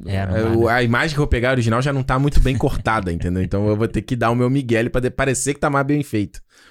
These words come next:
Speaker 2: Mas enfim, fala aí o que você vai falar.
Speaker 1: Queria falar, ah, tu viu esse Rei Arthur dele, do Zack Snyder?
Speaker 2: Hum.
Speaker 1: Vai ser, não vai ser medieval, né?
Speaker 2: Vai ser moderno?
Speaker 1: Ele vai ser, tipo, moderno, assim, meio que, tipo, uma vibe meio Romeu e Julieta do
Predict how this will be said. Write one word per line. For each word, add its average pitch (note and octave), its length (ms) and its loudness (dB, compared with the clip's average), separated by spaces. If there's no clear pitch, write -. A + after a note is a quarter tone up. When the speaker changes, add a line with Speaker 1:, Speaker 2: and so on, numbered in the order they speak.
Speaker 2:
Mas A#2 180 2
enfim, G#2 420 -2
fala C3 180 0
aí B2 40 2
o A2 40 -8
que A2+ 80 -2
você G#2 100 0
vai F#2+ 120 -2
falar. F2+ 100 -8
Speaker 1:
Queria C#3 140 -2
falar, B2+ 260 -2
ah, F3 200 -2
tu - 80 -12
viu F4+ 140 0
esse - 240 -4
Rei G#3+ 120 2
Arthur G3 360 -2
dele, D3 260 -4
do A#2 100 -6
Zack A#2+ 200 -4
Snyder? B2 440 -4
Speaker 2:
Hum. B2 40 4
Speaker 1:
Vai C#3+ 120 2
ser, G3 240 0
não F#3+ 200 -4
vai C4+ 100 0
ser C4+ 160 -2
medieval, C3+ 640 0
né? G#2+ 220 -4
Speaker 2:
Vai G2 60 -6
ser - 100 -2
moderno? G#2+ 420 2
Speaker 1:
Ele F#2 120 4
vai C3 120 0
ser, D3+ 120 -2
tipo, E3 220 -8
moderno, D3 540 -2
assim, F#2+ 420 -8
meio A#2 280 -4
que, C3 220 -14
tipo, - 180 -16
uma D#3+ 180 -4
vibe C#3 280 -4
meio C3 260 -2
Romeu A2+ 260 -4
e A2 40 -4
Julieta A2 400 -6
do G2 640 -10